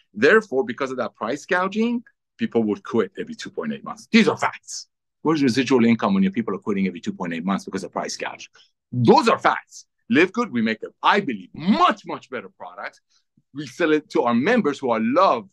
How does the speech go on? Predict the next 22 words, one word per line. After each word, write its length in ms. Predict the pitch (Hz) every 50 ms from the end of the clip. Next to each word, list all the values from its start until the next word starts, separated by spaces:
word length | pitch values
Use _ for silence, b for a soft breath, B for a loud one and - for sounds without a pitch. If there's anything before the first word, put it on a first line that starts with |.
| _ _
and 100 | 107 104
are 160 | 101 98 101 98
our 120 | 90 90 _ -
family 360 | 165 175 185 165 127 120 -
at 120 | 104 95 92
very 340 | - - 285 349 339 254 196
close 340 | - - 156 135 120 113 -
to 80 | - 110
cost. 500 | - _ 90 87 92 123 - - - _ _ _ _ _ -
And 120 | 113 110
if 80 | 101 101
they 80 | - 120
want 180 | 127 156 160
to 60 | 147 131
retail 400 | 131 160 175 - 202 196 208 220
it, 160 | 233 226 226
the 80 | 233
retail 380 | - - 202 196 - 170 151 -
price 280 | - - 185 - - -
is 100 | - -
very, 580 | - - 190 247 294 359 381 339 285 233 196 160
very, 380 | 139 185 185 165 151 151 175